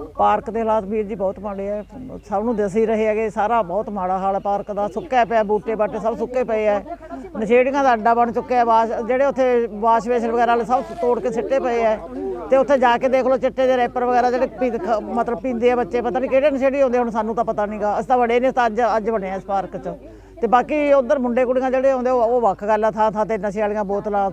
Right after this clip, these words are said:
ਸ਼ਰਾਬ ਦੀਆਂ ਬੋਤਲਾਂ, ਇਹੋ ਜਿਹਾ ਸਮਾਨ ਮਿਲਦਾ ਇੱਥੇ, ਹੋਰ ਕੁਛ ਨਹੀਂ ਮਿਲਦਾ। ਸੈਰ ਕਰਨੀ ਤਾਂ ਦੂਰ ਦੀ ਗੱਲ ਰਹਿ ਗਈ ਜੀ, ਅਸੀਂ ਤਾਂ ਜਾ ਕੇ ਸਾਨੂੰ ਰੋਣ ਆਉਂਦਾ ਸਾਡਾ ਪਾਰਕ ਦੇਖ ਕੇ, ਬਸ ਹਾਲ ਕੇ ਦੀ ਰਹੀ ਸੀ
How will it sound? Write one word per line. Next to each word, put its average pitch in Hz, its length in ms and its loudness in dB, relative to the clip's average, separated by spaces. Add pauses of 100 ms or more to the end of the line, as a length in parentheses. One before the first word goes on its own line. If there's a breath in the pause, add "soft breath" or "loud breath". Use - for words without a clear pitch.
(140)
ਸ਼ਰਾਬ 202 280 0
ਦੀਆਂ 196 180 -4
ਬੋਤਲਾਂ, 202 340 -2
ਇਹੋ 208 80 2
ਜਿਹਾ 208 100 0
ਸਮਾਨ 196 260 -4
ਮਿਲਦਾ 185 300 -2
ਇੱਥੇ, 214 260 -4 (380 loud breath)
ਹੋਰ 240 100 2
ਕੁਛ 247 200 2
ਨਹੀਂ 302 140 0
ਮਿਲਦਾ। 240 480 2
ਸੈਰ 233 220 2
ਕਰਨੀ 269 220 0
ਤਾਂ 285 120 0
ਦੂਰ 262 240 2
ਦੀ 262 140 0
ਗੱਲ 269 140 4
ਰਹਿ 277 160 2
ਗਈ 285 100 -4
ਜੀ, 262 140 -4
ਅਸੀਂ 277 580 -8
ਤਾਂ 311 160 4
ਜਾ 285 180 6
ਕੇ 294 120 0
ਸਾਨੂੰ 277 240 2
ਰੋਣ 247 220 2
ਆਉਂਦਾ 262 180 2
ਸਾਡਾ 240 200 -2
ਪਾਰਕ 202 320 -2
ਦੇਖ 190 220 -6
ਕੇ, 190 160 -8 (180)
ਬਸ 233 180 -2
ਹਾਲ 233 200 4
ਕੇ 269 160 0
ਦੀ 269 280 0
ਰਹੀ 220 200 0
ਸੀ 233 260 -6